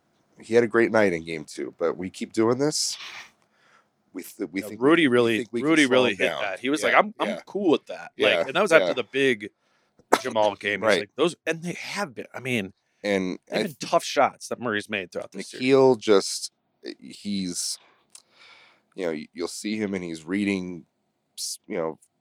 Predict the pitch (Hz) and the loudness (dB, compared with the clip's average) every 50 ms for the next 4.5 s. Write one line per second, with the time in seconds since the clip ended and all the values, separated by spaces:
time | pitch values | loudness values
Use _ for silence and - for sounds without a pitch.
0 | _ _ _ _ - 104 - - 92 80 - - 98 95 - - - 87 82 80 | _ _ _ _ -10 -8 -6 -6 -8 -6 -2 0 0 0 0 -4 -6 -6 -6 -6
1 | - 73 78 87 95 90 - - 90 87 85 85 87 78 73 82 76 67 - - | -6 -4 -2 0 0 0 -2 -4 -4 -4 -2 -2 -4 -4 -4 -6 -6 -6 -8 -10
2 | - - 76 - - - - - - - - - - 196 185 - - - 90 82 | -12 -12 -12 -12 -14 -18 -18 -20 -20 -20 -18 -2 2 2 2 2 2 2 2 2
3 | 82 - - 92 - 98 90 82 - 95 92 95 92 - - - - - - - | 2 0 -4 -12 -12 -12 -12 -8 -4 -2 -2 -2 -2 -4 -10 -14 -12 -12 -6 -2
4 | 95 98 101 - - 95 98 98 - | -2 -2 -2 -2 -2 0 0 0 -2